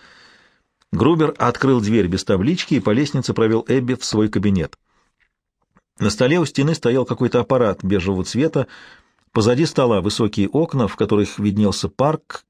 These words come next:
и высокое кирпичное здание на другой стороне озера. «Вы знаете, что это?» — спросил Грубер.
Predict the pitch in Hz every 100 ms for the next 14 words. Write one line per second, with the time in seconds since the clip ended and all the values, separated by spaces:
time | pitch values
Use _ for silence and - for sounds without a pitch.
0 | - 107 95 104 151 160 147 120 117 104
1 | 120 - 110 101 87 127 143 123 107 104
2 | 101 113 - 98 104 - 101 85 78 -
3 | _ _ _ _ _ _ _ _ _ _
4 | _ _ _ _ 104 107 131 160 160 -
5 | 180 165 170 160 - 135 - 131 123 113
6 | 113